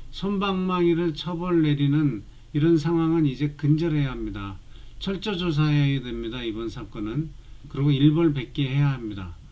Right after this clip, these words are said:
그리고 관계자들에게는 애국심과 공적인 사명감을 제고해야 할 것입니다. 애국심과 공적 사명감이 없는 거 아니겠습니까? 그리고 감사 기능을 강화해야 합니다. 국방부 감사관 등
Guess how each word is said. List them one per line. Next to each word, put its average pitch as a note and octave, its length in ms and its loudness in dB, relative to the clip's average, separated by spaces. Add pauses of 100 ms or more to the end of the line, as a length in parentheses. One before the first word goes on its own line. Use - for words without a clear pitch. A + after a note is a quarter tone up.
(260)
그리고 D#3 320 0
관계자들에게는 C#3+ 1200 0 (340)
애국심과 D3+ 840 2 (400)
공적인 G3 600 0
사명감을 D#3 840 2 (260)
제고해야 D3 560 2
할 D3 140 0
것입니다. A2+ 580 -6
애국심과 F#3 580 -2
공적 D#3+ 420 -2
사명감이 D#3 580 0
없는 A#2+ 300 -6
거 B2+ 80 -10
아니겠습니까? G#2 880 -8 (480)
그리고 D3+ 520 0 (200)
감사 F3+ 440 0
기능을 E3+ 420 2
강화해야 C3+ 480 -2
합니다. G#2 540 -8 (480)
국방부 F3 500 -2
감사관 C#3+ 580 2
등 C#3 280 4